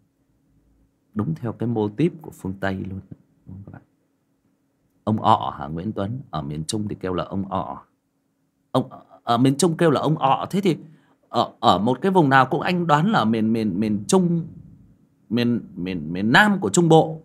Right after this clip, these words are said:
Anh nhớ có cái từ ông Lọ Nghẹ phải không Hoàng Tuấn? À, Nguyễn Tuấn. Ông Lọ Nghẹ đúng không?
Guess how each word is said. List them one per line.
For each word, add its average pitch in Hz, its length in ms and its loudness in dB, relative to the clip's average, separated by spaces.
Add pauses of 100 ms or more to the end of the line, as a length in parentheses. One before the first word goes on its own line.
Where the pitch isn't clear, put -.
(140)
Anh 165 180 2
nhớ 165 240 6
có 202 80 2
cái - 160 -2
từ 135 220 4
ông 160 140 4
Lọ 135 200 6
Nghẹ 151 440 4
phải 113 160 4
không 147 120 2
Hoàng 139 220 2
Tuấn? 175 260 4 (240)
À, 123 100 2
Nguyễn 151 200 2
Tuấn. 180 260 4 (540)
Ông 180 140 6
Lọ 170 300 8
Nghẹ 120 320 2
đúng 139 120 0
không? 208 280 4